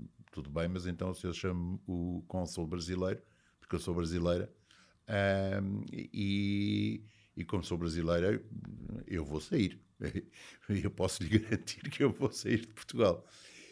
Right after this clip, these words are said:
E f-, nessa altura, eles disseram, "Ok, a senhora é brasileira", então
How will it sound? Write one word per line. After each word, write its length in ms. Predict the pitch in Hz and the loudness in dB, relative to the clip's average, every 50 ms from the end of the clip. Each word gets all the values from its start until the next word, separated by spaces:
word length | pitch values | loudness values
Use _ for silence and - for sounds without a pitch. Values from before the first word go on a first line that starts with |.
| - - _ _ _ | -20 -20 _ _ _
E 240 | - 113 117 127 135 127 | 4 4 6 6 4 2
f-, 160 | - - - - - | -2 -6 -12 -6 2
nessa 260 | 101 107 101 - 117 | 4 4 6 8 8
altura, 680 | 113 110 101 - 120 117 104 92 92 85 78 76 - - - 98 92 85 85 - - | 6 6 6 6 6 6 8 8 6 4 4 2 -2 -6 -12 -14 -12 -12 -12 -10 -10
eles 220 | - - 80 78 76 | -10 -10 -10 -8 -8
disseram, 320 | 80 80 - 85 80 80 | -8 -6 -4 -2 0 0
"Ok, 300 | 85 85 - 90 - - - _ _ - 92 78 76 78 95 95 92 101 104 - - 110 - - | 0 0 0 -2 -2 -2 -8 _ _ -12 -10 -10 -8 -8 -10 -10 -12 -12 -14 -14 -14 -16 -16 -16
a 40 | - | -18
senhora 320 | - - - 78 78 80 | -18 -10 -8 -4 -4 -4
é 20 | 78 | -2
brasileira", 560 | 78 82 76 80 85 80 90 87 85 82 82 | -2 -4 -4 -2 0 2 4 4 4 4 2
então 400 | 76 - - 85 80 76 76 | -2 0 0 0 0 0 -4